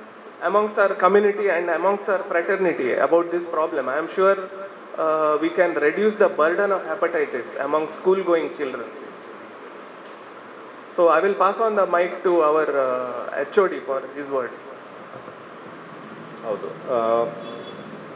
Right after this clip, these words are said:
Speaker 2: ನಾನು ಕನ್ನಡದಲ್ಲೇ ಹೇಳಲಿಕ್ಕೆ ಶ್ರಮ. ಆ, ನಾವು ನಮ್ಮ ಕಣಚೂರು ಸಂಸ್ಥೆಗಳ ಅಡಿಯಲ್ಲಿ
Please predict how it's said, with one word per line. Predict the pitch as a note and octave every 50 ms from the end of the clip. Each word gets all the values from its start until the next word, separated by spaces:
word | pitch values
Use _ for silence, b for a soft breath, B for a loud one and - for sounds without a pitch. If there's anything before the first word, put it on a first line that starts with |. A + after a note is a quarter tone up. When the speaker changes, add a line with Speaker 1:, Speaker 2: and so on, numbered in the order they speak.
| - - - - - - - - C#3+
Speaker 2:
ನಾನು | B2+ B2 B2+
ಕನ್ನಡದಲ್ಲೇ | - C#3+ C3+ D3+ D#3 D#3 E3 D#3 D#3 D3+
ಹೇಳಲಿಕ್ಕೆ | C#3+ C#3 C3 A#2+ - A2+
ಶ್ರಮ. | - - G2+ G2 G#2 B2 G3 - - A#2
ಆ, | B2+ A#2+ A#2+ A#2+ - - -
ನಾವು | B2 B2+ C3+ C#3 C#3 C3+
ನಮ್ಮ | - C3+ C#3+ C#3
ಕಣಚೂರು | C3+ - C#3+ D3 E3 F3+ F#3 - G3+ G3 F#3+ F3+ F3 F3 E3+ E3+ D#3+
ಸಂಸ್ಥೆಗಳ | D#3 - D#3 D3+ D#3 - - - D#3+ D#3 D#3 D3 D3 D3 C#3+ D3 - - - - - - - - -
ಅಡಿಯಲ್ಲಿ | B2 C3 C#3 D3 C#3+ A#2+ A#2 A#2+ -